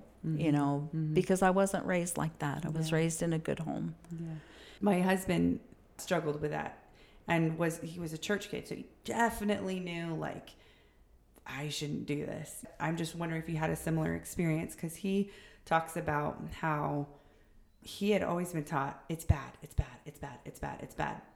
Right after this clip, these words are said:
Speaker 2: And then he tried it and he's like, "This is phenomenal." <laughs> You know what I
Speaker 1: Yeah.
Speaker 2: mean? There's a reason people get
Speaker 1: There is.
Speaker 2: addicted to it.
Speaker 1: Absolutely.
Speaker 2: And he said, "I felt like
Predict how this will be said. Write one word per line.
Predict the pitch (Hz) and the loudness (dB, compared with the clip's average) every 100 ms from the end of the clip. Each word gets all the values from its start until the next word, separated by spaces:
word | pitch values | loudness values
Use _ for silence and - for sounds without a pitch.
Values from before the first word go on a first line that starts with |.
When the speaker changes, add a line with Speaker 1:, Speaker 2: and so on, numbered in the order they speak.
| _ - | _ -2
Speaker 2:
And | 170 | 0
then | 156 | 2
he | 156 | 2
tried | - - 156 175 | 0 -6 -4 -2
it | 160 - | -4 -4
and | 139 | -4
he's | 143 | -4
like, | 147 135 - _ _ | -6 -8 -12 _ _
"This | - - - | -10 -8 -8
is | - | -8
phenomenal." | - 143 131 87 156 160 147 - - - - | -6 -6 -4 -4 -4 -4 -6 -8 -10 -14 0
<laughs> | - | 10
You | 220 | 10
know | 190 180 | 12 10
what | 156 | 10
I | |
Speaker 1:
Yeah. | 156 | 10
Speaker 2:
mean? | 226 - - - - | 8 6 0 -10 4
There's | 208 220 | 6 8
a | 214 | 6
reason | 185 175 196 226 254 254 240 180 160 | 2 -2 0 2 4 2 4 2 2
people | 160 160 135 | -2 -4 -8
get | - - - - - | -8 -10 -12 -2 8
Speaker 1:
There | 196 | 10
is. | 196 214 | 10 10
Speaker 2:
addicted | 185 - 170 - | 8 4 -2 -2
to | 147 | -2
it. | - - - | 0 -2 0
Speaker 1:
Absolutely. | 165 - 170 175 156 165 160 | 2 4 4 4 4 2 2
Speaker 2:
And | 170 | 2
he | 180 | 2
said, | 190 - 180 - | 0 -2 -4 -2
"I | - 208 247 | 0 2 2
felt | 262 - - - - | -2 -4 -6 -6 -8
like | - - - | -8 -8 -10